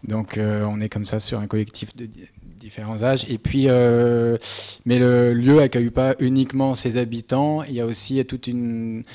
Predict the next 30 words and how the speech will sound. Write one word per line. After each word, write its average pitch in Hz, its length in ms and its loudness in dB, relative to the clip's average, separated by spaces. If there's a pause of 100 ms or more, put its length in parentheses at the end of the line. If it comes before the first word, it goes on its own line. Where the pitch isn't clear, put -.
(480)
toute 127 160 -10
une 123 80 -2
dynamique 123 360 2
autour 127 360 2
de, 117 240 0
justement, 110 360 -2
de 110 60 -2
l'atelier 110 380 -2
des 110 160 0
alvéoles, 107 540 2 (360)
dont 117 440 -4
François, 123 460 -2
qui - 120 -6
est 107 60 0
ici, 120 340 -4
qui 117 140 -8
en 104 80 -6
fait 104 160 -6
partie 131 580 2
et 107 120 2
qui - 200 -12
travaille, 110 380 -2
par 101 160 -4
exemple, 101 280 -6
sur - 140 -8
le 101 60 -6
projet 107 320 -4
de 104 80 -10
la 104 80 -2
pépinière, 104 500 -6